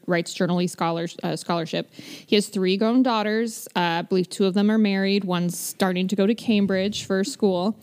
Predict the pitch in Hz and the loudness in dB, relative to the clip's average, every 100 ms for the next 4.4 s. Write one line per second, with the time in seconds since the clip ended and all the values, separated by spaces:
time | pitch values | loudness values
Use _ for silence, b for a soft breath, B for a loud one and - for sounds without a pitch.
0 | B B B - 208 196 214 196 - 202 | B B B 0 2 4 2 0 -2 2
1 | 196 190 208 220 202 196 196 196 - 147 | 4 2 0 0 2 2 2 0 -2 -6
2 | - - 131 B B B - 240 226 214 | -6 -6 -6 B B B 2 4 4 4
3 | 202 196 - 196 208 190 170 202 208 190 | 2 0 -4 -2 0 0 2 2 2 0
4 | 180 196 196 196 | 0 0 2 0